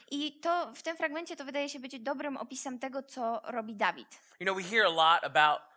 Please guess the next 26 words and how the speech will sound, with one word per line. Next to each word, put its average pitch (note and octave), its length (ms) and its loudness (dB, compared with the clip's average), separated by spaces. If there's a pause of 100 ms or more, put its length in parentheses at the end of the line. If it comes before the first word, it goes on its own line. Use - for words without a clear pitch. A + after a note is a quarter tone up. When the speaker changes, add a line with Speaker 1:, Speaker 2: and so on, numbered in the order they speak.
(100)
Speaker 2:
lament, C3+ 580 -4
or, B2 220 -4
or C#3+ 60 -4
more D#3+ 160 0
importantly, C#3+ 640 -2
or C3+ 80 -4
more, D#3 180 -2
more, D3+ 240 -2 (260)
uh, B2+ 300 -2
commonly D#3 420 2
grief. C3+ 520 -10
We C#3+ 100 -12
hear F#3 160 0
a - 20 0
lot C#3+ 200 6
about A#2+ 280 2
that. G2 300 -6 (100)
Speaker 1:
I C4+ 220 -8
my D#4 120 -4
bardzo D#4+ 300 -2
wiele E4 240 -2
słyszymy A3 580 -8
o, G#3+ 360 -2 (340)
e, G#3 320 -4 (200)
lamencie, A3+ 680 -2
czy G3+ 380 -8